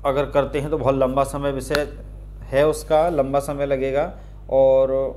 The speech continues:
बहुत ज़्यादा प्रॉब्लम है, आप कर भी नहीं पाएंगे। आज मैं आपको वायु संबंधित सीलिंग फैन का तंत्र दे रहा हूँ। पंखा जो आपके यहाँ ऊपर टंगा होता है,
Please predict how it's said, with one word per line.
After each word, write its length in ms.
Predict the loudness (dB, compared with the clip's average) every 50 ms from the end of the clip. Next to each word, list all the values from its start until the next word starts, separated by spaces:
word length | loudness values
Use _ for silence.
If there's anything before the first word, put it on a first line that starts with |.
| -10 -16 -18 -18 -18 -16
बहुत 240 | -10 -4 -2 -2 0
ज़्यादा 180 | 2 2 2 2
प्रॉब्लम 400 | 2 2 0 0 0 -2 -4 -6
है, 180 | -6 -12 -14 -14 -16 -18 -18 -18 -18 -18 -18 -18 -18 -18 -18 -10 -4 0
आप 140 | 0 0 2 4
कर 120 | 4 4
भी 120 | 4 2 -2
नहीं 120 | -4 -6
पाएंगे। 360 | -6 -8 -8 -10 -10 -12 -14 -16 -18 -18 -18 -18 -18 -18 -18 -18 -18 -18 -18 -18 -16 -16 -16 -12 -2 4
आज 300 | 6 6 8 6 6 4
मैं 140 | 0 0 2
आपको 360 | 2 0 0 -2 -2 -2 0 2
वायु 300 | 4 4 4 4 4 0
संबंधित 680 | 0 -2 -2 -2 0 0 -2 0 0 -2 -2 -2 -4 -14 -12
सीलिंग 380 | -8 -4 -2 -2 0 -2 -4 -6
फैन 380 | -8 -6 -2 0 0 2 2 4
का 100 | 2 2
तंत्र 380 | 2 2 -4 -2 -4 -4 -2 -2
दे 140 | -2 -2
रहा 120 | -2 -2 -4
हूँ। 160 | -6 -4 -4
पंखा 360 | -4 -4 -4 -4 -6 -8 -8 -8 -12 -16 -16 -16 -14 -6
जो 120 | -2 2
आपके 300 | 2 2 0 -2 -6 -6
यहाँ 500 | -6 -6 -6 -6 -6 -8 -8 -10 -12 -10 -8
ऊपर 260 | -4 0 2 2 2
टंगा 280 | 2 0 -2 0 2 2
होता 300 | 2 2 2 0 -2 -4
है, 180 | -4 -4 -6